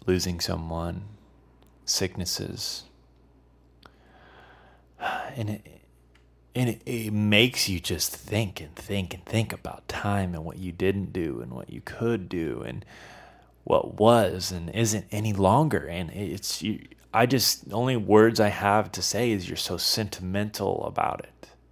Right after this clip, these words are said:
just about the past. And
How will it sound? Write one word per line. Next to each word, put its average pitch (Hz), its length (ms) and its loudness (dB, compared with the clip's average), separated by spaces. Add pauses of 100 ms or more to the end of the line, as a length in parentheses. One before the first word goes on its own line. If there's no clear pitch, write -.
(880)
just - 200 -4
about 95 240 0
the - 60 -10
past. 107 800 -2
And - 160 -12